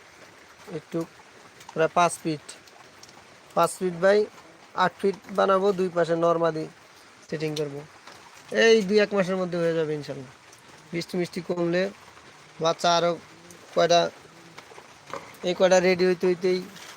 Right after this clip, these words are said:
মোটামুটি আরও পাঁচ সাতটা বাচ্চা হবে। এই যে এখানে ডিম পাড়ে বসে আছে, এখানে বাচ্চা ফুটবে, এ-, এখানে ফুটছে, এখানে ফুটছে। তারপরে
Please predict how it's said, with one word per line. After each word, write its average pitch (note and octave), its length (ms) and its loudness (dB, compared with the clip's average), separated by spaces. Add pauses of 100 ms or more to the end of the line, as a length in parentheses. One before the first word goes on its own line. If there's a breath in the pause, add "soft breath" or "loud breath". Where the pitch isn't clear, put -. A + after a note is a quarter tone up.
মোটামুটি D#3+ 420 0 (500)
আরও E3 180 0
পাঁচ F3 160 2
সাতটা F3+ 260 -2 (240)
বাচ্চা E3+ 300 0
হবে। E3 180 -2 (800)
এই F3 80 -10
যে E3 100 -6
এখানে F3 280 -6
ডিম F#3 180 -8
পাড়ে E3+ 240 -2
বসে E3+ 260 -4
আছে, E3 180 -10 (260)
এখানে E3 280 -6
বাচ্চা E3+ 260 -8
ফুটবে, E3 320 -10 (880)
এ-, - 120 -14 (280)
এখানে F3 200 -4 (100)
ফুটছে, F3+ 380 -12 (720)
এখানে E3 300 -6
ফুটছে। F3+ 320 -14 (3250)
তারপরে E3 340 0